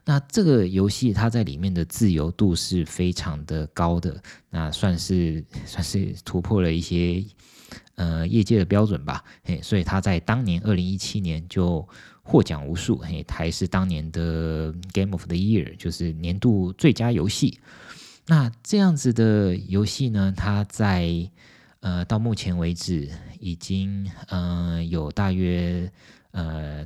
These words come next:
差不多三千万的，呃，销量了。那我看了一下数据哦，这可以做个，做个，跟大家做个参考。在 Switch 发售以来呢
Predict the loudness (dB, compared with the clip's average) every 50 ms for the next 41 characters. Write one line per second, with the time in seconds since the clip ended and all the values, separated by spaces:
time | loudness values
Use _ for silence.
0 | -12 -10 -6 -4 -2 -2 0 0 0 0 0 0 0 0 0 0 2 4 2 2
1 | 0 0 -4 -8 -10 -12 -14 -20 _ _ _ _ _ _ -8 -8 -6 -6 -6 -2
2 | 0 0 2 4 2 2 0 -2 -6 -12 -18 -20 -20 -20 -20 -20 -20 -20 -6 0
3 | 2 4 4 4 2 2 2 4 4 4 4 4 4 2 4 4 4 4 4 4
4 | 4 2 2 2 0 0 0 0 0 0 0 0 0 2 0 -2 -6 -4 0 0
5 | 0 0 0 -4 -4 -4 -4 -4 -4 -6 -8 -12 -14 -20 -20 _ _ _ -4 -2
6 | -2 0 -2 -2 -4 -4 -4 -2 0 2 2 2 2 0 0 0 0 -2 -2 -2
7 | -2 -2 -2 -2 -2 -4 -4 -6 -10 -18 -20 -20 -20 -20 -10 _ 0 2 2 2
8 | 0 -2 0 2 2 4 4 2 0 -2 0 0 0 0 2 2 2 2 2 2
9 | 2 0 0 0 0 2 2 4 4 2 0